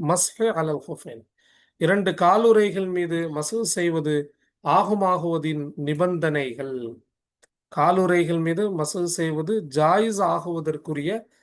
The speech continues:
நிபந்த-, எப்போ ஜாயிஸ் ஆகும், எப்போ ஆகுமாகும்?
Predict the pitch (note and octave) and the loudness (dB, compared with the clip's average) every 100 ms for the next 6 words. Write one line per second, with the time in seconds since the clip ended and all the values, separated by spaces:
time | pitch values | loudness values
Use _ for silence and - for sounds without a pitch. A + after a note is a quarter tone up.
0 | _ D#3 D3 F3+ D3 D3+ D3+ A#3 E3+ D#3+ | _ -4 -2 -2 0 0 2 2 4 4
1 | D3+ C3 A#2+ C3 C3 D3 F3+ G#3 D#3+ D#3 | 2 -2 -4 -6 -6 -4 0 4 4 2
2 | C#3 B2 A2 | -2 -6 -8